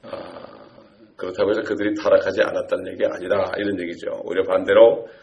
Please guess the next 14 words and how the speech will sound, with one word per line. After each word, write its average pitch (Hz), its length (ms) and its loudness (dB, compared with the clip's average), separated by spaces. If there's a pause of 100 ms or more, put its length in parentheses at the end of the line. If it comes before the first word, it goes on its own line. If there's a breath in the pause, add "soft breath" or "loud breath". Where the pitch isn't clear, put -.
(140 loud breath)
사마리아나 95 640 6
소돔의 104 380 0
여인들보다도 92 960 4 (440 loud breath)
더 - 340 6
타락해 - 540 -4
있었다. - 720 -6 (180)
이것을 87 580 -6
여기에서 87 340 -6
본문에서, 98 680 2 (340 loud breath)
아, - 180 -8
말씀하고, 87 760 -2
아, 82 220 -6
있습니다. - 600 -14 (1700 soft breath)
아, 50 400 -6